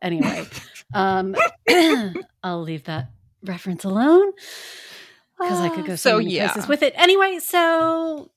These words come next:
Speaker 1: that's
Speaker 2: I'll
Speaker 1: the
Speaker 2: get that
Speaker 1: news.
Speaker 2: picture up and pub-, I'll get that shared on our socials. Ugh, I'm writing
Speaker 1: And
Speaker 2: it
Speaker 1: don't
Speaker 2: down.
Speaker 1: forget, it's not gonna be here forever.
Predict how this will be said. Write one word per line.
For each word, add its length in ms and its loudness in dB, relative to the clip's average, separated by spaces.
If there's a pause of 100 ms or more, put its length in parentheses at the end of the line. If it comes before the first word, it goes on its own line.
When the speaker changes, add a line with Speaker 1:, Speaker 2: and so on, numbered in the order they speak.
(140)
Speaker 1:
that's 260 -2
Speaker 2:
I'll 80 2
Speaker 1:
the 60 6
Speaker 2:
get 140 6
that 120 4
Speaker 1:
news. 100 -2
Speaker 2:
picture 1040 -6
up 280 -8
and 400 -6
pub-, 400 -6
I'll 100 -2
get 160 -6
that 160 -2
shared 320 -4
on 140 -6
our 100 -6
socials. 760 -4 (880)
Ugh, 180 -8 (600)
I'm 180 -2
writing 320 2
Speaker 1:
And 120 6
Speaker 2:
it 40 2
Speaker 1:
don't 160 4
Speaker 2:
down. 80 4
Speaker 1:
forget, 440 4
it's 400 -2
not 560 2
gonna 160 4
be 160 2
here 220 4
forever. 200 -2